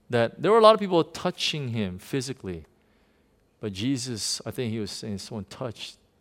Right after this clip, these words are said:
my heart. I felt something." And so this woman's afraid, and so she throws herself at Jesus' feet as, as the Lord calls her. And notice what Jesus says. Jesus turns to her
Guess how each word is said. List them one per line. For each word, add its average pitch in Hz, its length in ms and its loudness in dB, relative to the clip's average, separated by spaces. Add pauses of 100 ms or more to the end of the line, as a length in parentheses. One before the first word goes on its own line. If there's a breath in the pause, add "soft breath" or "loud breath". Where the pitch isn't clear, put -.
(120)
my 90 160 -6
heart. 92 400 -4 (920)
I 98 60 -6
felt 113 360 -2
something." 110 580 -8 (960)
And 110 120 -4
so 117 460 0
this 110 260 -8
woman's 123 300 -4
afraid, 131 500 2
and 123 140 -6
so - 120 -6
she 101 260 -6 (340)
throws 143 360 4
herself 147 520 0 (540 soft breath)
at 113 140 0
Jesus' 131 760 -2
feet 139 380 -8 (100)
as, 104 240 -6
as 101 220 -4
the 104 120 -2
Lord 113 280 0
calls 131 500 -2
her. 156 240 -8 (640 soft breath)
And 113 240 0
notice 151 400 0
what 143 100 -6
Jesus 123 440 -6
says. 120 420 -4
Jesus 127 420 -8
turns 143 340 -10
to 110 120 -12
her 92 340 -8